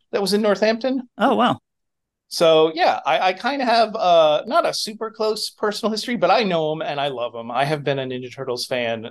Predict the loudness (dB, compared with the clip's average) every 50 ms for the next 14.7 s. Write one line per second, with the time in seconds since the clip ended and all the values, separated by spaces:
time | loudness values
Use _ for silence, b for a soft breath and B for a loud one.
0 | -10 -8 -8 -6 -6 -8 -8 -6 -6 -4 -4 -4 -6 _ -10 -10 -8 -6 -6 -6
1 | -8 -10 -12 -14 -12 -12 -10 -10 -10 -12 -14 -16 -14 -14 -12 -12 -14 -14 -16 -20
2 | -20 -20 _ _ _ _ _ -12 -10 -8 -8 -6 -6 -6 -6 -6 -6 -4 -2 -2
3 | -2 -2 -4 -6 B B B B 0 0 0 2 0 0 0 0 0 0 0 0
4 | 2 2 2 0 0 -2 _ -10 -6 -6 -6 -6 -4 -2 -2 -2 -2 -2 -2 -4
5 | -4 -4 -6 -8 -8 -8 -12 -16 -12 -8 -8 -6 -2 -2 -2 -2 -4 -6 -10 -12
6 | _ _ _ _ _ _ _ -10 -4 0 2 4 4 4 2 2 2 2 0 0
7 | -2 -6 -8 -8 -6 -6 -6 -6 -6 -6 -6 -2 0 2 2 4 2 0 -2 -6
8 | -12 -14 -14 -14 -18 -14 -10 -10 -8 -8 -8 -8 -8 -8 -10 -12 -12 -12 -12 -12
9 | -12 -10 -6 -4 -2 -2 -2 -2 -4 -4 -6 -2 2 2 4 4 2 2 -2 -4
10 | -10 -18 -18 _ -4 -2 0 0 0 -2 -6 -8 -2 0 0 2 2 -2 -6 -8
11 | -10 -12 -12 -10 -4 0 0 0 0 -2 -6 -6 -10 -10 _ -12 -14 -12 -12 -12
12 | -14 -12 -12 -14 -14 -16 _ _ _ -10 -6 -6 -8 _ _ _ _ _ _ _
13 | -10 -8 -4 -4 -2 0 2 2 2 2 -2 -4 -4 -6 -6 -6 -4 -4 -4 -2
14 | -4 -4 -4 -6 -6 -4 -4 -2 -2 0 -2 -2 -4 -4